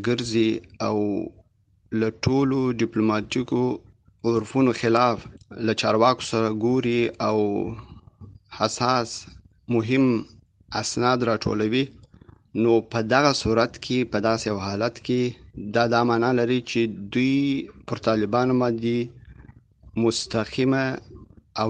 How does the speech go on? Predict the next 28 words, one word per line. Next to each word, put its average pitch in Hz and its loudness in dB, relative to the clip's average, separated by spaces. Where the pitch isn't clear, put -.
ژوره 120 4
اغیزه 120 2
اوس 117 -2
هم 131 2
لري. 139 0
او 139 8
که 120 4
د 113 4
طالبانو، 113 2
د 101 0
پاکستاني 110 -2
طالبانو، 104 0
ټي 101 -4
ټي 101 0
پي 131 0
ویاندویان 110 2
او 101 -2
مشران، 110 0
اه، - -10
دلته 143 2
پټیږي 131 0
یا 110 4
د 104 0
دغه 117 4
ځای 117 2
څخه 110 -4
خپل 120 -2
تبلیغات 101 -2